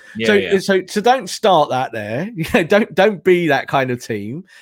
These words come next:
Speaker 2: Let Fred screen, let McTominay go, 'cause he's been doing that all season, scored, what, seven, eight, nine goals this year? So he's proved he can come from deep and score goals and play a more progressive game. And I think United got stuck today with the changes. It didn't quite work.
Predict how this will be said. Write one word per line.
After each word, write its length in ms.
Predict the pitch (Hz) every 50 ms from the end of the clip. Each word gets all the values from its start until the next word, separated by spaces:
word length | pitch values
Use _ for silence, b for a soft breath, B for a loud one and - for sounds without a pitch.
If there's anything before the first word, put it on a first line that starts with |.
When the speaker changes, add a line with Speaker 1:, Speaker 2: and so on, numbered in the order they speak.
| B B -
Speaker 2:
Let 200 | 185 226 - -
Fred 320 | - - 170 175 165 165
screen, 760 | - - - - - 139 127 123 123 127 131 147 160 175 160
let 240 | 160 165 175 - -
McTominay 680 | 160 160 - - - - 156 139 139 135 131 127 127 110
go, 380 | - 113 98 104 113 147 202
'cause 180 | 202 - 127 104
he's 200 | 117 117 120 120
been 220 | - - 110 120
doing 200 | 120 131 127 117
that 120 | 110 123 123
all 120 | 131 123
season, 380 | - - 120 110 104 110 131 131
scored, 260 | - - 123 117 98
what, 160 | 113 110 -
seven, 240 | - - 131 117 127
eight, 220 | 127 123 127 -
nine 220 | 127 123 123 127 123
goals 280 | 135 135 135 143 123
this 180 | 135 135 127 -
year? 200 | 147 156 165 170 B B B B B
So 100 | - 143
he's 80 | 131
proved 320 | - - 175 165 147 123 107
he 80 | 135
can 160 | 120 - 131 113
come 240 | - 131 127 123
from 160 | 120 - 117 113
deep 240 | 110 127 123 120
and 100 | - 110
score 240 | 107 - - 107 104
goals 520 | 95 - 110 101 104 107 - 110 - - b b b b b b b b b b b _ _ _
and 220 | - 147 147 147 -
play 520 | - - 143 143 143 131 135 139 135 131 - _
a 80 | 123 131
more 180 | 131 131 123 120
progressive 540 | - - 117 104 113 110 - - 113 -
game. 200 | - 113 104 101
And 80 | 98 113
I 40 | 123
think 180 | - 214 202
United 360 | 165 160 156 165 160 143 147 -
got 180 | 160 147 -
stuck 420 | - - - - 165 - - _ _
today 280 | - 120 117 117 117
with 160 | 117 127 123
the 80 | 127 120
changes. 640 | - - 160 143 135 131 131 117 104 98 - 107 104
It 80 | 123 -
didn't 200 | 131 123 123 120
quite 280 | - - 117 113 -
work. 440 | 120 123 113 101 110 - - _ _